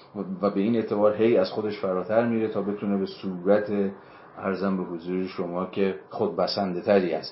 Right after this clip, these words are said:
آگاهی نائل بیاد. کل این، به این معنی کل زندگی با همین تجارب، اه، عرضم به حضور شما ماجراجویانهٔ،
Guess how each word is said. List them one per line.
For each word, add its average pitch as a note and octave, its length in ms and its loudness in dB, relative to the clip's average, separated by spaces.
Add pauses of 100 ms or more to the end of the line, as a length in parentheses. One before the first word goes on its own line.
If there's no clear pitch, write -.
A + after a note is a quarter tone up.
(520)
آگاهی F2+ 500 -2
نائل E2 380 -4
بیاد. D2+ 340 -8
کل C3 300 4
این، A2+ 500 0
به G2 60 0
این A#2+ 140 4
معنی B2 220 2
کل B2 300 0
زندگی A2 440 -2
با G#2 120 0
همین G2+ 220 0 (120)
تجارب، F#2 880 2 (1500)
اه، G#2 100 -4 (440)
عرضم F#2 420 -2
به F#2 80 -2
حضور F2+ 440 -4
شما F#2 280 -4
ماجراجویانهٔ، F2+ 1800 2